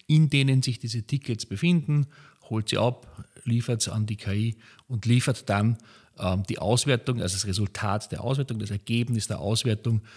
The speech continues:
dann wieder in die Knowledge Bases zurück. Ja, da sind wir in zwei Pilotprojekten, wo wir,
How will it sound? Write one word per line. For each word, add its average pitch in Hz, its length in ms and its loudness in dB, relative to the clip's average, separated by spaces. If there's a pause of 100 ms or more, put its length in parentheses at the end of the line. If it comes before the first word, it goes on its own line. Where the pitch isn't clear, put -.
(180)
dann 92 220 0
wieder 98 160 0
in 90 80 0
die 98 80 -4
Knowledge 95 420 -2
Bases - 500 -10
zurück. - 360 -8 (140)
Ja, 123 200 -6
da 127 140 -4
sind 110 240 -2
wir 104 220 0
in 104 180 -2
zwei 104 220 -6
Pilotprojekten, 110 880 -4 (500)
wo 104 160 -4
wir, 98 360 2